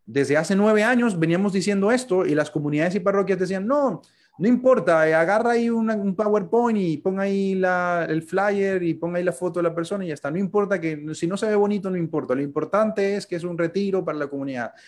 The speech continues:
O bueno, no importa, eh, la cámara del celular. No, eh, querido hermano, toca comprar un, un equipo mucho más,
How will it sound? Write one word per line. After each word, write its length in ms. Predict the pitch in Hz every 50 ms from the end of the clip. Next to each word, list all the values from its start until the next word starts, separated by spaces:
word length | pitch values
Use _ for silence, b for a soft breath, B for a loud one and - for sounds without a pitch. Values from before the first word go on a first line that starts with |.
| B B B B
O 140 | B 147 175
bueno, 260 | 240 269 269 233 208
no 80 | 202 226
importa, 500 | 226 202 196 247 240 - 190 185 160 139 147 156
eh, 200 | 160 147 143 147
la 220 | - 143 151 156
cámara 320 | - 208 226 254 269 262 247
del 140 | 220 208 196
celular. 500 | - 170 151 143 151 151 135 110 110 113
No, 580 | 120 135 165 196 202 196 185 175 156 127 - _ - - 330 311
eh, 300 | 127 123 123 123 120 113
querido 280 | - 135 131 147 156 156
hermano, 420 | 156 156 165 185 190 175 147 123
toca 320 | 123 - 123 127 160 165 165
comprar 340 | - 180 165 175 170 165 175
un, 240 | 170 165 165 160 -
un 140 | - 151 147
equipo 680 | 139 - - 165 180 170 165 - 147 143 147 147 143 127
mucho 400 | 127 127 131 139 135 - - 139
más, 400 | 135 131 131 131 - - _